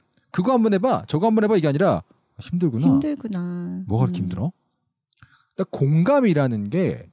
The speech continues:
Speaker 1: 조언이나 도움보다, 정답보다 훨씬 몇 배 더 고차원적이고 세련된
Speaker 2: 음.
Speaker 1: 대처인 것 같아요.
Speaker 2: 그리고 정말 공감만 잘하면,
Speaker 1: 네.
Speaker 2: 음,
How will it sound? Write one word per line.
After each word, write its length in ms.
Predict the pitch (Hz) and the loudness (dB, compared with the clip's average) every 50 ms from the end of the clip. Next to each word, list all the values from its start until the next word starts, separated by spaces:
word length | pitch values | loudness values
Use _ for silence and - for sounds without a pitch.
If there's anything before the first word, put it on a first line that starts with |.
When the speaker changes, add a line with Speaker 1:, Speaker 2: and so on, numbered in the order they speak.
| - - _ _ _ _ _ _ _ _ _ _ _ _ _ _ _ _ _ _ _ _ _ _ _ _ _ _ _ _ | -20 -20 _ _ _ _ _ _ _ _ _ _ _ _ _ _ _ _ _ _ _ _ _ _ _ _ _ _ _ _
Speaker 1:
조언이나 840 | - - - 131 156 190 220 247 262 254 247 226 226 220 220 196 | -10 -4 0 2 2 4 4 4 4 2 2 2 4 4 4 2
도움보다, 760 | 160 - - 131 139 165 185 190 190 170 147 135 175 175 165 139 | 2 2 2 2 4 4 4 4 2 2 2 2 2 2 2 2
정답보다 840 | - - 123 113 120 131 156 160 - _ - 135 123 123 139 135 | 0 -2 -2 -2 0 0 0 0 -2 _ -2 -2 0 2 2 0
훨씬 520 | 123 110 185 190 185 - - - 170 123 98 | 0 0 0 -2 -2 -2 -4 -4 -4 -2 0
몇 180 | 107 117 131 - _ _ _ | 0 -2 -2 -2 _ _ _
배 240 | - 185 180 175 170 | 0 2 2 2 2
더 480 | 147 - 160 156 156 160 160 160 160 - - - _ _ _ _ _ _ _ _ | 2 2 2 4 4 4 4 2 0 -4 -10 -20 _ _ _ _ _ _ _ _
고차원적이고 680 | - - 143 156 - 220 226 214 202 185 170 147 135 143 | -2 0 0 0 2 2 2 2 2 2 0 0 -2 -2
세련된 540 | - - 170 170 160 143 120 95 78 76 - _ _ _ _ _ _ | 0 0 0 0 0 0 0 -2 -4 -6 -12 _ _ _ _ _ _
Speaker 2:
음. 640 | - 196 196 190 185 180 175 175 170 175 175 190 196 - _ _ _ _ _ | -6 -4 -4 -4 -4 -6 -8 -8 -8 -10 -10 -12 -14 -18 _ _ _ _ _
Speaker 1:
대처인 280 | - 110 - - 107 92 | -6 -4 -2 -2 -2 -2
것 120 | - - | -4 -8
같아요. 280 | - - - 90 82 - _ - - _ - - _ _ _ _ _ | -12 -12 -14 -14 -16 -18 _ -20 -20 _ -20 -20 _ _ _ _ _
Speaker 2:
그리고 480 | - 277 320 302 302 302 294 294 277 | -12 -10 -10 -8 -6 -4 -4 -4 -4
정말 640 | - - 208 208 220 240 254 254 240 226 202 185 - - _ _ | -4 -4 -4 -2 0 0 0 0 0 -2 -2 -4 -6 -10 _ _
공감만 560 | - 240 226 233 240 311 370 403 392 370 330 | -4 -2 -2 -2 -2 -2 -4 -6 -4 -4 -4
잘하면, 760 | 277 - 190 175 180 190 202 190 180 170 175 185 190 180 165 170 | -4 -2 -4 -4 -4 -6 -6 -6 -6 -6 -6 -6 -6 -8 -8 -8
Speaker 1:
네. 60 | 165 135 113 - - _ - | -10 -10 -12 -14 -16 _ -10
Speaker 2:
음, 340 | 185 180 175 165 160 - | -8 -8 -8 -8 -10 -12